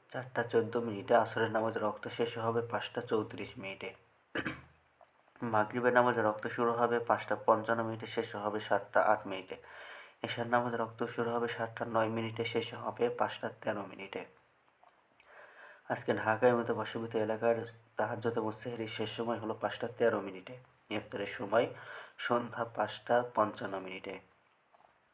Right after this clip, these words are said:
আজকের ইশরাকের রক্ত সকাল ছয়টা আটচল্লিশ মিনিট থেকে আটটা একান্ন মিনিট পর্যন্ত। চাস্তের রক্ত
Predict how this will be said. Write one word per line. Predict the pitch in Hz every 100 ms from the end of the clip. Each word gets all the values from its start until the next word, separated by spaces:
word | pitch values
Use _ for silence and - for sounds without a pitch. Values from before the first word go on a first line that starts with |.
| _ -
আজকের | 110 - 120 113 -
ইশরাকের | 104 - 117 113 110
রক্ত | 98 - - 139 - - - - - -
সকাল | - 113 113 123 117 - -
ছয়টা | - 117 113 113 110 107 -
আটচল্লিশ | 104 - 110 117 113
মিনিট | 123 120 -
থেকে | - 98 117 127 - - - _
আটটা | 110 113 - 120 117
একান্ন | 107 117 113
মিনিট | 107 110 117
পর্যন্ত। | 113 92 92 92 87 - _ _ _ _ - _ _ _ - -
চাস্তের | - 113 - 120
রক্ত | 107 101